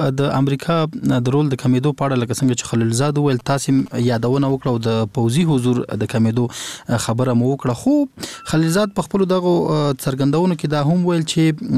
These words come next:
آه، په افغانستان کې د سولې په راتګ سره هر څه، آه، سمېدای نشي. آه، هدف دا و چې داعش او القاعده لا هم، آه، دلته موجوده ده، داعش ډله لا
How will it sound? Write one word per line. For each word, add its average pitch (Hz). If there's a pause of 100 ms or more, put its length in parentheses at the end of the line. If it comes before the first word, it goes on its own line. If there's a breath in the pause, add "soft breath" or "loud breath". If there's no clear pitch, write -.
(120)
آه، 113
په 110
افغانستان 160
کې 151
د 123
سولې 165
په 120
راتګ 151 (100)
سره 120
هر 160
څه، - (600 loud breath)
آه، 110 (120)
سمېدای 123 (140)
نشي. 170
آه، 110 (440)
هدف 131
دا 180
و 190
چې -
داعش 160
او 147
القاعده 131
لا 123
هم، 156 (140)
آه، 127 (120)
دلته 120 (320)
موجوده 127
ده، 151 (120)
داعش 117
ډله 123
لا 110